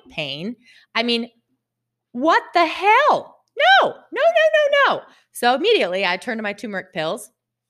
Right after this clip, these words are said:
and I've been taking those consistently every day, and it has made a really big difference. Oh my gosh. So I love that. And, you know, uh, it's, it's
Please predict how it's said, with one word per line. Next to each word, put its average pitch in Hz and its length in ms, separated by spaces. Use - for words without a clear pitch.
and 185 100
I've 175 120
been 190 120
taking 233 500
those 156 540
consistently 190 680
every 190 280
day, 165 540
and 156 340
it 269 120
has 277 140
made 165 220
a 170 60
really 143 340
big 147 200
difference. - 680
Oh 185 360
my 156 260
gosh. - 540
So 254 360
I 453 240
love 220 280
that. 156 200
And, 202 120
you 220 60
know, 226 220
uh, 214 300
it's, 226 240
it's - 260